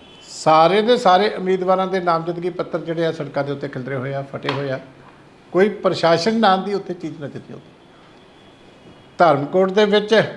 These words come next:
ਅਸੀਂ ਵੀਡੀਓ ਨਾਲ ਦੀ ਨਾਲ ਜਾਰੀ ਕੀਤੀਆਂ ਕਿ ਕੋਲ ਖੜ ਕੇ ਪੁਲਿਸ ਜਿਹੜੀ ਆ, ਲੇਡੀ ਦੇ ਜਿਹੜੇ ਆ, ਉਹ ਨਾਮਜ਼ਦਗੀ ਪੱਤਰ ਖੁਆ ਰਹੀ ਆ। ਉਹ ਮੂੰਹ ਦੇ ਉੱਤੇ ਖੜੀ ਲੇਡੀ ਉਹਨਾਂ ਦੇ ਕਹਿ ਰਹੀ ਹੈ ਕਿ ਇਹ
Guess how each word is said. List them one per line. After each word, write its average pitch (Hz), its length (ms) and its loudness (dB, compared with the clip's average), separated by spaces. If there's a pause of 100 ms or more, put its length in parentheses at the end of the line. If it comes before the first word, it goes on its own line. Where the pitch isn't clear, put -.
(140)
ਅਸੀਂ 185 180 -4
ਵੀਡੀਓ 190 340 2 (220)
ਨਾਲ 175 260 0
ਦੀ 190 80 -6
ਨਾਲ 196 120 -2
ਜਾਰੀ 185 220 -2
ਕੀਤੀਆਂ 180 360 -12 (800)
ਕਿ 226 120 2
ਕੋਲ 226 500 4
ਖੜ 220 220 2
ਕੇ 247 220 4 (280)
ਪੁਲਿਸ 202 220 -2
ਜਿਹੜੀ 208 280 0
ਆ, 175 240 2 (320)
ਲੇਡੀ 170 440 -2
ਦੇ 185 140 -2
ਜਿਹੜੇ 180 300 -2
ਆ, 170 200 2 (140)
ਉਹ 165 80 -10
ਨਾਮਜ਼ਦਗੀ 160 460 -4
ਪੱਤਰ 165 300 -8
ਖੁਆ 143 260 -2
ਰਹੀ 175 180 4
ਆ। 190 100 4 (800)
ਉਹ 208 120 4
ਮੂੰਹ 190 280 2
ਦੇ 269 100 6
ਉੱਤੇ 269 240 2
ਖੜੀ 220 260 0
ਲੇਡੀ 208 460 2 (100)
ਉਹਨਾਂ 196 180 -4
ਦੇ 190 100 -2
ਕਹਿ 190 180 2
ਰਹੀ 185 180 0
ਹੈ 170 120 4
ਕਿ - 220 -10
ਇਹ 185 280 2